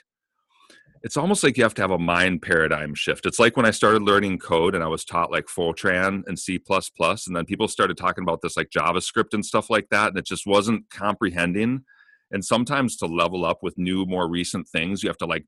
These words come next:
back up the whole train and rethink how you approach the whole thing. And that's part of the issue with Discord for me is I've,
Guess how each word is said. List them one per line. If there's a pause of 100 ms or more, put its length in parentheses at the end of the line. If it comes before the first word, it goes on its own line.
back
up
the
whole
train
and
rethink
how
you
approach
the
whole
thing. (380)
And
that's
part
of
the
issue
with
Discord
for
me
is
I've,